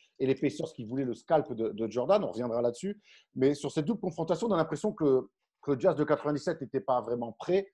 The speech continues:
à, à battre encore le, les Bulls de Jordan en quatre-vingt-dix-huit. C'est une équipe plus forte, avec, avec de l'expérience. Et on a l'impression que finalement, les Bulls, ils sont obligés de s'employer comme, comme finalement, ils sont rarement employés, euh, en tout cas sur le deuxième three-peat.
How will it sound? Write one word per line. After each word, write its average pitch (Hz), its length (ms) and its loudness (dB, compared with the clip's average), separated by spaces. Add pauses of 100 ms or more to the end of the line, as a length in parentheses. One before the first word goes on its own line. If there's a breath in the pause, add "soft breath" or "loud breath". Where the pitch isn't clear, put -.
(220)
à, 117 320 2
à 117 40 4
battre 143 300 4
encore 131 240 0
le, 110 280 -2 (120)
les 107 120 -4
Bulls 123 200 -6
de 120 140 -4
Jordan 127 320 2
en 113 60 -12
quatre-vingt-dix-huit. 131 640 -6 (580)
C'est - 140 -8
une 123 60 -4
équipe - 240 -10 (140)
plus 160 140 -6
forte, - 400 0 (320)
avec, 156 340 0
avec 147 260 2
de 147 80 2
l'expérience. 139 640 0 (480)
Et 135 40 0
on 135 100 4
a 143 40 6
l'impression 139 340 0
que 139 300 -2
finalement, 143 220 0
les 147 100 2
Bulls, 170 180 -4
ils 151 60 -8
sont - 120 -4
obligés 135 240 -2
de 147 80 0
s'employer 151 400 2
comme, 123 320 2 (220)
comme 139 160 -4
finalement, 156 360 0
ils 214 60 0
sont 131 160 -4
rarement 180 420 0
employés, 180 480 2
euh, 113 300 4
en 110 60 -4
tout - 120 -18
cas 190 120 4
sur - 160 -4
le 123 100 -2
deuxième 156 300 -2
three-peat. 143 320 -10